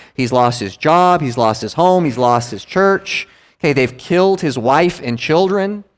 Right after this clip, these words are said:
And as he's sitting there crying about how he has lost everything in life, can you imagine walking up to him and saying, "Don't worry, God works in all things for the good of those who love him"?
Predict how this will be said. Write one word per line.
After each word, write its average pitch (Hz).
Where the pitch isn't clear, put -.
And 147
as 151
he's 151
sitting 226
there 151
crying 185
about 156
how 143
he 143
has 135
lost 139
everything 202
in 156
life, 120
can 185
you 185
imagine 165
walking 170
up 165
to 156
him 147
and 127
saying, 147
"Don't 311
worry, 302
God 269
works 233
in 143
all 262
things 175
for 160
the 127
good 262
of 165
those 208
who 233
love 269
him"? 113